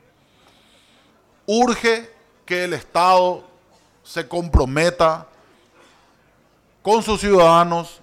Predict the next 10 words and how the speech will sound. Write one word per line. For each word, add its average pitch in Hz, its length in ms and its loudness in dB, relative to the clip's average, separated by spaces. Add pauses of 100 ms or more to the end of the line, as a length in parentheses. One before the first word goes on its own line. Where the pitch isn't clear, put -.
(140)
en 139 140 -10
este 170 240 -6
caso, 160 500 -2 (1300)
con 208 220 -2
los 202 140 -2
productores 175 720 -4
pequeños, 180 800 -10
medianos 151 680 -6
y 143 140 -10
grandes 143 600 -6